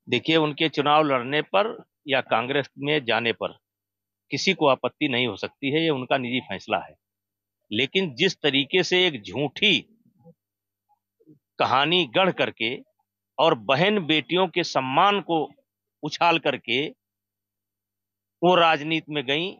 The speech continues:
ये तरीका गलत था। और इस पर देश की जनता उनसे सवाल पूछ रही है और आने वाले समय में पूछेगी। अगर आपको यही करना था, कोई बात नहीं, तो आपका राइट है, आप कर सकते हैं। तो इसमें बहन बेटियों को घसीटने की क्या जरूरत थी? और आप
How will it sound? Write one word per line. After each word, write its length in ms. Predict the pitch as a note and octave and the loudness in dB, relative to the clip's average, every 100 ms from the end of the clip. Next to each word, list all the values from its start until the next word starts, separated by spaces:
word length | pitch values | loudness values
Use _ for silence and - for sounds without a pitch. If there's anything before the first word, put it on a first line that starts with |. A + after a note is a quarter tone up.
| _ - | _ -2
ये 100 | F#3+ | 0
तरीका 360 | - C3 A2 | 2 0 0
गलत 200 | F#2+ F#2+ | -2 -4
था। 360 | - - D#2+ - _ _ _ _ _ _ _ _ _ _ _ - | -8 -12 -14 -16 _ _ _ _ _ _ _ _ _ _ _ 0
और 140 | C3+ - | 0 2
इस 220 | F#3+ - | 0 0
पर 400 | - A3 A3+ - _ _ _ _ C#3 | 2 4 4 2 _ _ _ _ -4
देश 260 | D#3+ F3 | -2 0
की 100 | - | -2
जनता 300 | D3 D3 D3+ | -2 0 2
उनसे 260 | C#3+ B2+ C3 | 2 0 -6
सवाल 240 | C3 B2 | 0 0
पूछ 280 | A2+ B2 - | 0 -6 -4
रही 260 | C3 C#3 F#3 | 0 2 2
है 140 | G#3+ | 4
और 60 | D3 | 4
आने 240 | D3 E3 | 4 4
वाले 240 | D#3 D#3+ | 2 2
समय 260 | D#3 D#3 E3+ | -2 -4 -4
में 60 | E3 | -6
पूछेगी। 540 | C#3 - C#3+ G#2+ E2 _ _ _ _ _ _ _ - | -8 -4 -2 -2 -8 _ _ _ _ _ _ _ 0
अगर 200 | C3+ E3 | 2 4
आपको 300 | E3+ E3+ F3 | 2 2 0
यही 220 | D3+ G3 | 2 2
करना 340 | F#3 D3 C3+ | 0 0 0
था, 260 | - B2+ - - | 2 2 2 -2
कोई 140 | E3 G3 | 0 4
बात 200 | G3 G3 | 4 2
नहीं, 180 | F#3+ G3 | 0 -2
तो 160 | D#3+ C#3 | 0 4
आपका 320 | C#3 - D#3 | 4 2 2
राइट 280 | D3+ F3+ D#3 | 4 2 2
है, 60 | |
आप 120 | C#3+ | 0
कर 160 | D3 E3+ | 2 -2
सकते 300 | C#3 G#2+ A2+ | -2 -6 -6
हैं। 120 | F2 - _ _ _ | -8 -10 _ _ _
तो 80 | - | 0
इसमें 340 | E3+ F3 G#3 C#3 | 0 2 0 2
बहन 300 | D#3+ A3 A3+ | 2 2 4
बेटियों 360 | G#3+ E3 G3 | 2 2 -2
को 120 | F3 | -2
घसीटने 440 | D#3 C#3+ D#3+ D#3 D#3 | -4 -2 -4 -2 -4
की 100 | C#3+ | -4
क्या 180 | C#3 A#2 | -4 -4
जरूरत 280 | G#2 F#2+ | -4 -8
थी? 220 | - E2 D2+ _ _ _ _ _ _ | -8 -14 -18 _ _ _ _ _ _
और 180 | D#3 F3+ | 4 4
आप 240 | E3+ G3 | 4 2